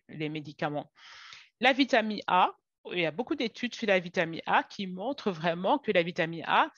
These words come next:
a un effet sur l'augmentation de la T trois. Donc, il faut prendre les hormones de la vitamine A. Elle est très bénéfique pour la thyroïde.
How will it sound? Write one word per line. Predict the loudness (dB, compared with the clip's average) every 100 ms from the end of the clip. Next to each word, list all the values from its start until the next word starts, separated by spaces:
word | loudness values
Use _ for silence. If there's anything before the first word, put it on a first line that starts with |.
| -20 _
a | 0 0 0
un | -4
effet | -4 -4 2 2
sur | 2 -4 -4 -2 0
l'augmentation | 0 0 -2 -2 -6 -4 -4
de | 0
la | 0
T | 0 -4
trois. | 0 -2 -2 _ _ _ _ _ _ _ _ -2
Donc, | -2 0
il | -4
faut | -4 2 4 4
prendre | 0 0 2
les | 2 2
hormones | 0 -2 -4
de | -2
la | 0 0
vitamine | -2 -4 -2 -2
A. | 0 0
Elle | -2 -2
est | -2 -4
très | 0 2
bénéfique | 2 -4 -8 -14 _
pour | -6
la | -6
thyroïde. | -6 -10 -8 -10 -12